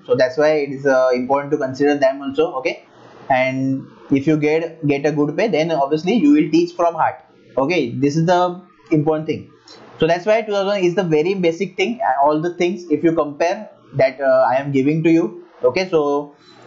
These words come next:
there is no problem. And those who are applying for both the exams, you just need to pay two thousand only. There is no extra charge, right? Because for A O, just, uh, twenty percent syllabus is different that we will cover, okay?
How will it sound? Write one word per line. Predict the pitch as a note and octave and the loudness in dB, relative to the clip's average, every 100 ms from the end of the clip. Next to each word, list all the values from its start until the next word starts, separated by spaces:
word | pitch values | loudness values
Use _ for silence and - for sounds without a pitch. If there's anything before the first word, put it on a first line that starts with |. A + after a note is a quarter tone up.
| - | -6
there | C#3+ C#3 | -2 -2
is | |
no | D3+ E3 | 0 0
problem. | F3 E3 F#3+ | 0 -2 -2
And | E3 D#3+ D#3+ | -2 -2 0
those | D#3+ G3 - | 0 0 -2
who | D#3+ D#3 | 0 2
are | D#3+ | 2
applying | D#3 F3 F3 | 0 -2 -2
for | F3 F#3+ E3+ | 0 -2 0
both | D#3 D#3+ | 0 0
the | F#3+ | -2
exams, | F#3+ F3+ G#3 B3 F3 | -4 -2 -2 -2 0
you | F3 | 2
just | E3 F#3+ F#3+ | 2 -4 -4
need | F#3 | -2
to | G3 | -2
pay | G3 G3+ | 0 -2
two | G#3+ | -2
thousand | G#3 F#3 | -2 0
only. | F3+ D3 A2 | 0 -2 -4
There | A2+ C3+ | -4 0
is | D#3 | 0
no | E3 | 0
extra | D#3+ - E3+ | -2 0 -2
charge, | C#3 G2+ - | 0 -4 -2
right? | D3 A3+ - _ - - | -4 -4 -12 _ -20 -6
Because | D3+ D3+ E3 | -2 0 0
for | F#3 F#3+ F3+ | 0 -2 0
A | F3+ | 0
O, | G#3+ G3 | 0 -2
just, | G3 F3+ | -4 0
uh, | D#3+ D#3 | 2 2
twenty | E3+ E3 F#3+ | 0 -2 -2
percent | G3+ G3+ G3 | -2 -4 -2
syllabus | F#3 F3+ F#3+ | 0 0 -4
is | F#3 | -4
different | E3+ E3+ F3 C3+ - - - | 0 0 0 -8 -8 -12 -2
that | D3 | -2
we | D#3+ | 2
will | E3 D#3+ | 0 2
cover, | C#3+ A2 - | -2 -4 -6
okay? | B2 A3 | -4 -4